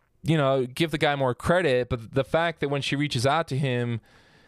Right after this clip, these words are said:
tells him, "I know what you did to me, it was wrong, you need to go to jail for it," and he immediately becomes, um, manipulative, that's where I think that, you know,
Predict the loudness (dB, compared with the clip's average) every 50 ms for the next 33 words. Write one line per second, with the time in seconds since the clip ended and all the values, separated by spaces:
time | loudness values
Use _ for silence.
0 | _ _ _ _ -2 2 2 2 2 0 0 0 0 2 2 2 0 0 0 -2
1 | 0 0 0 0 0 0 0 0 0 0 0 0 0 0 0 0 -2 -2 -4 -4
2 | -2 -2 -2 -2 0 0 2 2 2 2 2 0 0 -2 -2 0 0 0 0 0
3 | 0 0 2 2 2 0 -2 -2 0 0 2 2 2 2 2 2 2 0 0 0
4 | 0 0 0 0 0 0 0 0 0 -2 -2 -2 -2 -2 0 0 0 0 -2 -2
5 | -4 -4 -6 -8 -10 -12 -10 _ -2 -2 0 0 0 -2 -2 -4 -4 -6 -8 -12
6 | _ _ _ -6 -2 -2 0 0 0 0 0 0 0 0 0 0 2 2 2 0
7 | 0 0 0 2 2 2 0 -2 -2 -2 -2 -2 -4 -4 -2 0 0 0 0 -2
8 | -4 -6 -12 -20 _ _ _ _ _ _ _ _ _ _ _ _ _ _ _ _
9 | _ _ _ _ _ -6 -4 -2 0 0 0 0 0 0 0 -2